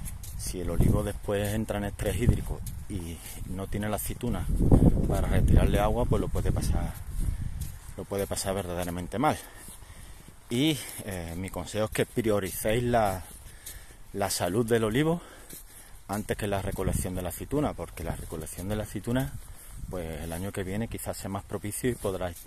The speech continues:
tener más, más cargas. Pero si el olivo se queda frito, o el olivo se seca, o el olivo, pues estáis perdiendo la producción no solo de un año, sino de muchos años en adelante. Así que ese es mi consejo.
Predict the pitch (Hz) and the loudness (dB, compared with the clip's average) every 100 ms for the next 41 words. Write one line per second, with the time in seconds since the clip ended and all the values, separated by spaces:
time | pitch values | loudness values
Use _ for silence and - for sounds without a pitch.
0 | - - - - - 92 90 82 85 82 | -16 -18 -18 -18 -8 -4 -4 -4 -4 -4
1 | 78 - 90 - - 147 95 - - - | -6 -8 -10 -10 0 0 0 -6 -14 -16
2 | - - - - - 87 80 73 85 82 | -12 -12 -12 -12 -4 -4 -2 -6 -6 -6
3 | 78 82 92 90 92 92 92 - - - | -6 -4 -2 -2 -2 -4 -6 -10 -14 -14
4 | - - - 95 98 87 - 127 135 87 | -14 -12 -10 -6 -4 -2 0 0 0 -2
5 | 78 78 78 82 - 87 - 123 - 80 | -4 -6 -8 -6 -6 -4 -2 -2 -4 -6
6 | 80 73 80 87 85 87 87 - - - | -6 -8 -6 -6 -4 -6 -10 -12 -12 -12
7 | - - - - - - - - - 87 | -16 -14 -12 -14 -14 -14 -14 -14 -10 -8
8 | 78 69 67 - - - - - - - | -8 -8 -12 -14 -16 -16 -18 -18 -14 -12
9 | - - 92 95 95 - 95 92 - 98 | -10 -6 -4 -2 -2 -2 -4 -2 -4 -2
10 | 110 104 101 95 85 123 110 - - - | -2 -2 -2 -2 0 0 0 -2 -8 -10
11 | - - - - - - 82 76 78 87 | -10 -10 -12 -14 -12 -8 -6 -4 -2 -2
12 | - 85 92 92 85 82 92 120 80 80 | -2 -4 -2 -2 -4 -2 0 0 -2 -6
13 | - 110 107 - - - - - 82 - | -6 -6 -6 -6 -8 -8 -12 -14 -10 -6
14 | 92 92 90 - 110 | -6 -6 -6 -2 -2